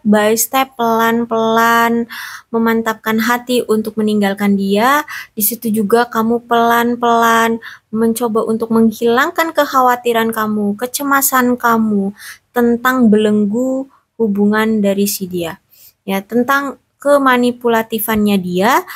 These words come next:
kamu mencoba untuk pelan-pelan pergi dari itu semua. Kamu ingin bebas, kamu tidak mau lagi cemas, kamu tidak mau lagi khawatir tentang,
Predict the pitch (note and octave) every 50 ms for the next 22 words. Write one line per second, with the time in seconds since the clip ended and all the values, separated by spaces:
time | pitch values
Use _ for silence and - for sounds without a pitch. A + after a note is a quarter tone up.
0 | - - - - - A#3 A#3+ B3+ B3 A#3+ A#3 A#3 A#3+ G#3 A3 G#3 - G#3+ G#3+ G#3+
1 | A3 G#3 - _ _ - A#3 A#3+ A#3+ B3 B3 B3 A#3+ A#3+ A#3 A3+ A3 A3 A3 A3+
2 | A3+ - - G#3+ G3+ F#3+ G3+ G3+ G3+ F#3+ F#3+ F#3 F#3 - F#3 - F#3 F#3 - F#3+
3 | F3+ F3 E3+ E3 F#3+ - _ _ - - - _ _ _ A3 A3+ A#3+ B3+ - -
4 | A#3 A#3+ A#3+ A#3 A3 G#3 G3+ G3 A#3 B3+ E4 G4 - - - B3 A#3 A#3 A#3 A#3
5 | A3 G#3 G3+ - G3+ G#3 G#3 G#3 G#3 G#3 G3+ G3+ G#3 G3+ A3+ A3+ A3+ B3+ C#4 C#4+
6 | - - A#3 A3 A3 A3 A3 G#3+ G3 F#3+ G3 G3+ G3+ G3+ G3+ G3+ G3 G#3+ G#3 G#3
7 | G#3 G3+ G#3 G#3 G#3 - C4 C4 B3+ - A3 G#3+ G#3 G#3 G3+ G3+